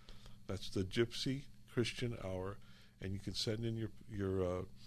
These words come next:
donation to P O Box nine three nine one seven. That's P O Box nine three nine one seven, Pasadena, California,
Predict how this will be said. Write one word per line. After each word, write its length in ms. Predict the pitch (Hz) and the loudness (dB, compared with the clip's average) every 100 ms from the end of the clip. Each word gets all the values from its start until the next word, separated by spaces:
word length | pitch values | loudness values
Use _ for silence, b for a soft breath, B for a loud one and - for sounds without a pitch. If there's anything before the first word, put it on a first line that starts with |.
| B B - | B B 0
donation 460 | 104 101 110 - 104 | 4 6 6 4 0
to 80 | 98 | 0
P 240 | - 123 | 2 6
O 100 | 113 | 6
Box 380 | 113 107 - - | 6 2 2 0
nine 520 | 101 104 113 120 123 117 | 2 4 4 4 2 2
three 360 | 117 117 117 | 4 4 4
nine 440 | 113 110 113 113 110 | 2 4 4 2 2
one 300 | 107 113 110 | 2 2 2
seven. 540 | - 113 101 80 - - B B B - | 2 2 0 -2 -6 -10 B B B -4
That's 180 | 95 - | -2 -2
P 260 | - 139 | 2 6
O 140 | 135 123 | 6 6
Box 420 | 107 101 - - | 6 4 2 4
nine 400 | 101 113 120 123 | 4 6 4 2
three 280 | 117 113 117 | 2 4 4
nine 420 | 113 104 107 98 | 4 4 2 2
one 220 | 95 98 | 2 2
seven, 520 | 104 - 110 113 117 113 | 2 2 4 2 0 -2
Pasadena, 720 | - 139 139 - 131 131 127 | 0 2 4 4 4 4 4
California, 760 | - 127 117 - 131 131 135 | 4 4 4 6 6 6 4